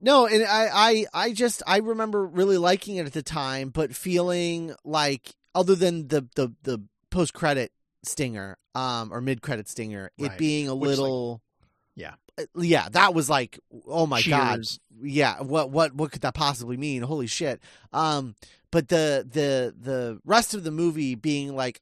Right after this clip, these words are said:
Speaker 1: a little disposable, like, they're, like, really cool stuff in it, but, like,
Speaker 2: Mm-hmm.
Speaker 1: overall, like, kinda just like, "Eh, yeah, fine." It's like, like,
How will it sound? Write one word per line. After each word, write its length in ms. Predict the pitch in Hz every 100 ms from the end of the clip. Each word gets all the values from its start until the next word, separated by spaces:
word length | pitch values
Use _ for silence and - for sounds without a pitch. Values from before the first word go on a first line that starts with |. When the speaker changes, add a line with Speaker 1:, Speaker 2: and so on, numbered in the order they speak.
| _
Speaker 1:
a 160 | 208 233
little 480 | 240 254 277 302 302
disposable, 960 | 277 285 - 320 330 294 330 339 392
like, 200 | 320 214 240
they're, 160 | 240
like, 180 | 240 226
really 260 | 233 269 240
cool 440 | - 233 226 220 190
stuff 320 | - 202 208
in 120 | 226
it, 160 | 226 214
but, 100 | 160
like, 200 | 170 151
Speaker 2:
Mm-hmm. 200 | - -
Speaker 1:
overall, 680 | 196 185 175 160 165 170 165
like, 200 | 160 143
kinda 280 | - 165 160
just 120 | 156
like, 140 | 156 175
"Eh, 320 | 403 359 349 - -
yeah, 320 | 440 427 330
fine." 420 | - 370 359 240 -
It's 80 | -
like, 200 | 202 175 - -
like, 200 | 202 180